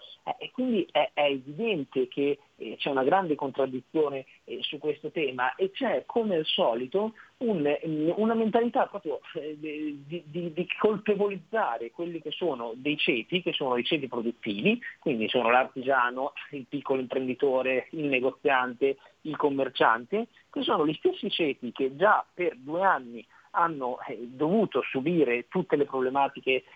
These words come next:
legate al coronavirus, sono gli stessi, eh, ceti che hanno, eh, subito, eh, un, un, un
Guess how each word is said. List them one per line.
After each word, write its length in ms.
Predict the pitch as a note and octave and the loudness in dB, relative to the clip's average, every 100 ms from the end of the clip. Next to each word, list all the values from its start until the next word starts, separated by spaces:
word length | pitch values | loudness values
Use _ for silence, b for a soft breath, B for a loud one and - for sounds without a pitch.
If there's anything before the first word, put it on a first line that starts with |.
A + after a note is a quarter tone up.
| b | b
legate 440 | - C#3 C#3 C3 | -2 4 4 2
al 40 | A#2+ | -2
coronavirus, 800 | C3+ B2+ C3 G#3 F#3 C3+ - - | -2 0 0 2 2 0 -4 -4
sono 320 | D3 C#3+ C#3 | 0 0 2
gli 120 | C#3+ | 0
stessi, 420 | - D3+ - C3+ B2 b - | 2 0 0 -4 -4 b -8
eh, 160 | A2 - | -6 0
ceti 320 | F3 E3 D3+ | 2 2 2
che 120 | D3+ | 2
hanno, 320 | D3+ D3 C#3+ | 4 2 0
eh, 220 | - C#3 A#2 | 0 -2 0
subito, 720 | - C#3 D3 E3+ - D3 b b | 0 0 0 2 4 4 b b
eh, 260 | - C#3+ C#3 | -4 0 0
un, 180 | D3 D3 | 0 0
un, 280 | D3 D3 C#3+ | 0 -2 -2
un 160 | C3+ | -4